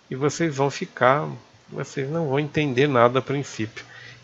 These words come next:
Isso aqui realmente é muito material, é muito, talvez precisasse ser um pouco mais limpo. Ok?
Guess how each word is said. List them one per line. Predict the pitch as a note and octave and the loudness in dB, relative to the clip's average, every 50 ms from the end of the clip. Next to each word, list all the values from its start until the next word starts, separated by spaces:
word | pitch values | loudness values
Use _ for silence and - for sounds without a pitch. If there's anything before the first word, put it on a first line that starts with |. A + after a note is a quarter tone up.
| - | -16
Isso | - - D3 | -4 -2 -2
aqui | B2+ - - - D#3+ D#3+ C3 G#2+ G#2+ G#2 | -2 -2 -4 -6 -6 -4 -4 -6 -6 -4
realmente | - D3 D#3+ F3+ F#3+ E3+ C#3 B2 A2+ A2+ C3 C#3 C3 C3 - C#3 | 0 2 4 4 4 4 2 2 2 2 2 2 0 -2 -2 -2
é | B2+ | 0
muito | A2+ A2+ A2+ A#2 B2 C3+ D3 D#3 D3+ C3 - - - A#2+ | 0 -2 -2 -2 0 2 2 2 2 0 -4 -8 -8 -6
material, | A2+ A2 A2 G#2+ - B2 A2+ A2 A2 A2 A#2 B2 B2 A#2 | -4 -4 -4 -4 -4 -4 -4 -2 0 0 0 0 0 0
é | A2+ | -2
muito, | A2 G#2+ G#2+ A2 A2+ B2+ B2+ A#2+ - - - - - A2+ G#2+ A2+ | -4 -4 -6 -6 -4 -4 -6 -6 -10 -14 -16 -12 -12 -10 -10 -8
talvez | - A#2+ A#2 A2+ A2+ A2+ A#2+ B2 A2+ - - - - | -6 -4 -4 -4 -4 -6 -6 -6 -6 -8 -12 -16 -12
precisasse | - A#2 - - - A#2 G#2+ A2+ A#2+ A#2 - | -12 -12 -12 -12 -12 -10 -6 -6 -6 -6 -6
ser | - - B2 A#2+ | -10 -10 -10 -10
um | A2+ | -10
pouco | A2+ - A#2+ A#2 - - B2+ | -8 -8 -8 -8 -6 -6 -6
mais | A#2+ G#2+ - G2+ | -4 -4 -4 -6
limpo. | G#2 B2 A#2+ B2 B2+ - - - - - - - - - - _ _ _ _ _ _ _ _ _ _ _ _ _ _ - | -6 -6 -6 -6 -6 -10 -14 -20 -20 -20 -20 -20 -20 -20 -20 _ _ _ _ _ _ _ _ _ _ _ _ _ _ -18
Ok? | C#3 B2 - - B2+ B2+ C3 | -18 -14 -8 -4 -4 -4 -4